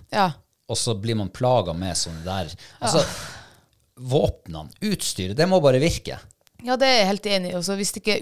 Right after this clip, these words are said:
Speaker 1: utstyret funker, så kan det gjøre det så, altså, den, den mest perfekte dagen kan bli så utrivelig. Og det er ikke fordi at liksom, at, å, jeg må, nå kan jeg ikke skyte, men jeg kunne, egentlig så kunne jeg ha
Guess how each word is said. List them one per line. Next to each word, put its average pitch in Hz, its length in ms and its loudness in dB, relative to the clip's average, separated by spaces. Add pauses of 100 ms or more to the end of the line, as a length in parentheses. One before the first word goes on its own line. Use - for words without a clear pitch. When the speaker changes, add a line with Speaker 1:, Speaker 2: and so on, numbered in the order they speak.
Speaker 1:
utstyret 185 400 -2
funker, 196 360 -4
så 190 280 0 (100)
kan 180 220 -6
det 185 200 2
gjøre 175 300 -2
det 170 180 -2
så, - 280 -4
altså, 180 260 -4 (100)
den, 185 200 -4 (420)
den 196 160 -6
mest - 320 -2
perfekte - 500 -8
dagen 175 320 0
kan 170 140 -10
bli 185 140 -6
så - 180 -8
utrivelig. - 420 -6 (640)
Og 214 80 0
det 214 120 4
er 214 40 -2
ikke 254 140 -4
fordi 208 320 0
at 165 180 2
liksom, 170 380 0 (1000)
at, - 340 -8 (300)
å, 202 160 2 (140)
jeg 180 140 0
må, 71 240 -6
nå 190 180 -4
kan 190 180 -2
jeg 165 100 -4
ikke 95 120 -2
skyte, - 380 0
men 196 140 0
jeg - 100 0
kunne, 226 160 -2
egentlig 247 340 2
så - 140 -6
kunne 220 220 0
jeg 180 100 4
ha 190 80 6